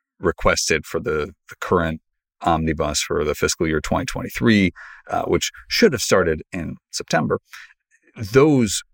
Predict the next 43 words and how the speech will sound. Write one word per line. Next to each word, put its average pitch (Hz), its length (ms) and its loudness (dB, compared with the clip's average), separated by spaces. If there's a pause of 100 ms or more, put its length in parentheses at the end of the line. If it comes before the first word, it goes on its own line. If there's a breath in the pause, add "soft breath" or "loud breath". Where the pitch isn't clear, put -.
(120)
you 107 100 0
know, 98 60 2
wouldn't 92 340 0
be 95 80 -2
included. 82 640 0
Those 87 240 2
kind 85 180 -4
of 78 60 -2
would 78 200 -2
get 85 120 -4 (160)
kind 82 140 -8
of - 40 -4
scrapped - 360 -2
out 78 180 0
into 78 180 -4
whatever 78 280 2
the - 100 -14
next 80 260 -8
negotiations - 720 -6
are. - 180 -2 (360 loud breath)
You - 80 0
know, 78 80 4
if - 80 0
we 110 80 6
have 87 100 2
the 85 120 0
omnibus, 95 560 2
that's 85 200 -6
basically - 500 -2
all 92 220 2
of 87 80 -4
the 90 80 -4
appropriation 82 680 -2
bills 78 380 0
that 80 140 -2
haven't 82 360 -2
yet 78 180 -2
been 78 160 -4
passed 78 560 -2
get - 140 -2
rolled 82 360 2
into 78 220 -4
one. 85 460 0